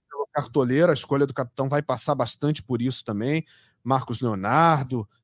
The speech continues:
Verratti, Tiquinho, Paulinho, é, é muita gente boa, e aí vai de cada cartoleiro. Cada um decide o que é melhor pro seu time, e boa sorte, uma boa rodada pra todo mundo.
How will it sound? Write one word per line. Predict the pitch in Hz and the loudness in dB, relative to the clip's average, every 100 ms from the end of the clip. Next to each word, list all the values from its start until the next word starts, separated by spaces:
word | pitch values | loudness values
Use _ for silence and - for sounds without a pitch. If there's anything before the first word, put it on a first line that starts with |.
| _ | _
Verratti, | 127 113 85 110 147 151 - | -4 -4 -2 0 0 0 -4
Tiquinho, | - - - - 123 127 156 127 | -8 -10 -12 -12 -2 0 2 0
Paulinho, | - 143 113 104 123 160 151 113 | 2 2 2 -2 -2 0 0 -2
é, | 139 135 | -2 -2
é | 156 | 0
muita | 170 269 277 196 | 2 4 4 4
gente | 196 247 233 | 4 0 0
boa, | 170 202 220 208 202 _ _ _ _ - | 6 8 8 8 0 _ _ _ _ -4
e | 143 | 2
aí | 135 135 151 131 | 4 6 6 4
vai | - 156 165 | 0 2 2
de | 160 | 2
cada | - 170 143 | 0 -2 0
cartoleiro. | 139 - 110 - | -4 -4 -4 2
Cada | 269 262 240 | 4 8 8
um | 277 302 302 | 6 2 -2
decide | 226 208 - 226 - | 0 0 0 -6 -2
o | |
que | 202 | -2
é | |
melhor | 185 151 165 | 0 2 0
pro | - | -2
seu | - 147 | -4 -4
time, | 117 - 156 165 151 - _ _ _ | -2 -2 0 2 0 -4 _ _ _
e | 143 | 0
boa | 139 165 | 6 6
sorte, | 139 - 160 151 151 | 4 0 0 0 -2
uma | 135 | 0
boa | 151 147 | 2 2
rodada | 131 139 135 | 0 -2 -2
pra | 131 123 | -6 -8
todo | 131 120 | -6 -4
mundo. | 135 165 | -2 -4